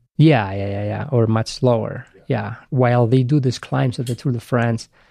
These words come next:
Speaker 1: it depends on the weight, but they usually, they go between six and six point five watts per kilogram. Let's say a person of seventy kilos, which is
Speaker 2: Seventy kilos is probably a hundred and fifty.
Speaker 1: Hundred fifty-four pounds. So that would be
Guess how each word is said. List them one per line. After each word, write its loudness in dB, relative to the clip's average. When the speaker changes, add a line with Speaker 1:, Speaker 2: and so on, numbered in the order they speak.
Speaker 1:
it -14
depends 0
on 2
the 0
weight, 4
but 0
they -2
usually, 0
they -2
go 0
between -2
six -4
and -4
six -6
point 0
five -2
watts -6
per -10
kilogram. -2
Let's -2
say 2
a 4
person 0
of -2
seventy 0
kilos, 0
which -6
is -8
Speaker 2:
Seventy -2
kilos -4
is -6
probably -6
a -6
hundred -6
and -10
fifty. -10
Speaker 1:
Hundred 2
fifty-four -2
pounds. -4
So 0
that -4
would 2
be 0